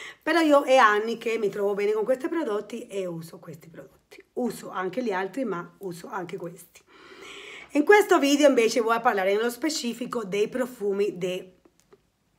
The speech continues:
The Body Shop. Body Shop è sempre stato conosciuto, o almeno io l'ho sempre conosciuto, famoso per il vo-,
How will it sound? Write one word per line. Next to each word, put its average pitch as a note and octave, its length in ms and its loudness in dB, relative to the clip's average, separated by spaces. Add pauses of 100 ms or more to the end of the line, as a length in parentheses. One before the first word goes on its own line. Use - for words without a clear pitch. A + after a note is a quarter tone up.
(720)
The G3+ 160 -4
Body F#3 260 0
Shop. E3+ 720 -10 (1000)
Body F4 200 6
Shop D4+ 300 4
è C4 60 10
sempre C4+ 300 4
stato G3+ 420 0
conosciuto, G#3 720 -2
o G#3+ 160 0
almeno F#3+ 520 -2
io G#3 200 -4
l'ho F#3 80 -2
sempre F#3 340 -6
conosciuto, F#3+ 840 -6 (400)
famoso G3+ 760 -2
per B3 180 2
il B3+ 160 0
vo-, G#3 320 -2